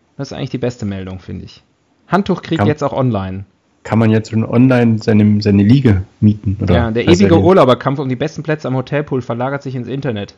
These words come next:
Speaker 1: Was die Briten vorhaben. Seite sechs.
Speaker 2: Diese Briten, diese Inselaffen.
Speaker 1: Ja, wenn wir Glück haben. Naja,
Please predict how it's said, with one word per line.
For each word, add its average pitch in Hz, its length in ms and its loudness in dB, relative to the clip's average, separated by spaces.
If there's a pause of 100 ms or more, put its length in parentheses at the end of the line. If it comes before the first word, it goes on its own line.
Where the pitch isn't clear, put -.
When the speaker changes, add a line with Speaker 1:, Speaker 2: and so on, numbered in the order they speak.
(120)
Speaker 1:
Was - 260 -8
die 131 100 -8
Briten 127 340 -6
vorhaben. 95 640 -12 (380)
Seite 98 200 -18
sechs. - 320 -20 (520)
Speaker 2:
Diese 101 400 6
Briten, 90 600 -2
diese 113 420 6
Inselaffen. 98 840 0 (420)
Speaker 1:
Ja, 123 300 -8
wenn 127 160 -4
wir 131 100 -2
Glück 135 240 -6
haben. 123 520 -2 (1120)
Naja, 110 340 -6